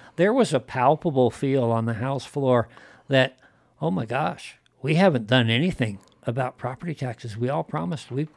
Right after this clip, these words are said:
we've looked." And so we had this, it was a resolution, I think, from the Senate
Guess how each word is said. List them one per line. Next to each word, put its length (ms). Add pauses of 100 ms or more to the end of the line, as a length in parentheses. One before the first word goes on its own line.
(140)
we've 140
looked." 220 (420)
And 200
so 180
we 200
had 360
this, 380 (1040)
it 180
was 140
a 100
resolution, 880
I 120
think, 260
from 180
the 60
Senate 400